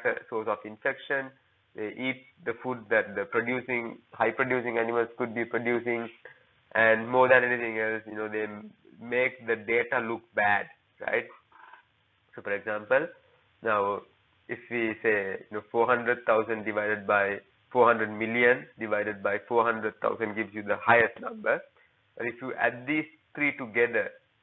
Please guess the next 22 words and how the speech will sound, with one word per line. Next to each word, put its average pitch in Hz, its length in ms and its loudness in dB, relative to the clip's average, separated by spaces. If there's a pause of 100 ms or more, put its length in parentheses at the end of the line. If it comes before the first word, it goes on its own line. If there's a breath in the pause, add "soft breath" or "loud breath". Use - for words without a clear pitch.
uh, 113 200 -4
four 117 220 -2
hundred 113 280 -4 (100)
thousand, 113 500 -6 (440)
six 120 240 -10
hundred 110 240 2
and 110 180 0
forty-four, 113 680 0
forty-two 110 460 -4 (100)
thousand 123 420 -2 (440)
plus 135 200 6 (200)
this, 120 200 -2 (500)
uh, 117 200 -4
which 117 180 -12
comes 104 280 -8
to 151 100 -6 (140)
eight 151 200 2
hundred 101 340 0 (120)
thousand, - 320 -10 (240)
right? - 260 -6 (580)
So 117 100 -6
that 113 340 0